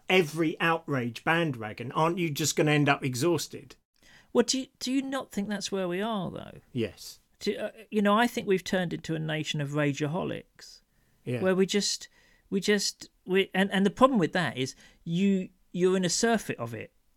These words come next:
Speaker 2: and everything feeds it, and, and you crave more. You can't get,
Speaker 1: Yeah.
Speaker 2: you can't get through a day without a drink at the fountain of outrage,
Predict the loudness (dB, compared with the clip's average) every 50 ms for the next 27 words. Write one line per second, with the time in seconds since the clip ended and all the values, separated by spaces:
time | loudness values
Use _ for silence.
0 | _ _ _ -2 -2 2 4 4 4 4 2 0 0 0 -2 -2 -2 0 0 0
1 | 0 -2 -2 -4 -8 -8 -8 -8 -8 -8 -6 -6 -4 -6 -6 -6 -4 -2 0 0
2 | 0 -2 -4 -6 -2 0 2 2 2 2 0 -2 0 2 2 2 0 -2 -6 -8
3 | -6 -4 -4 -4 -4 -4 -6 -6 -4 -4 -4 -4 -6 -6 _ _ _ _ _ -10
4 | -8 -8 -8 -10 -12 -14 -16 -18 _ _ -4 -4 -4 -2 0 0 2 2 2 0
5 | -2 -2 -2 -2 -2 -2 -2 0 2 2 2 2 0 -2 -4 -4 -6 -6 -6 -6
6 | -4 -4 -4 -6 -8 -14 -20 -20 -20 -14 -12 -12 -10 -8 -8 -10 -6 -4 -4 -2
7 | -2 -4 -4 -4 -4 -4 -4 -4 -6 -6 -8 -10 -12 -14 -14 -16 -16 -16 -16